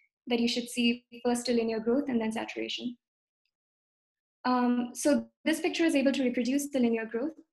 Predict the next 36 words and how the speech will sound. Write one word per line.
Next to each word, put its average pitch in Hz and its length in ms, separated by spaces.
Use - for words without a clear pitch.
but 262 120
it 277 100
only 330 260
really 269 240
makes 262 280
physical 247 380
sense 240 540
for 247 120
integrable 247 460
systems 240 560
because 254 520
in 262 180
chaotic 277 340
systems, 277 500
we 254 420
don't 262 160
really 254 200
expect 240 360
that 240 100
they 240 80
should 240 160
have 233 180
a 233 60
simple, 226 480
uh, 220 320
description 240 480
in 226 100
terms 226 200
of 226 120
quasi-particles 226 760
which 226 180
don't 226 160
interact 220 360
with 240 80
each 240 120
other. 247 260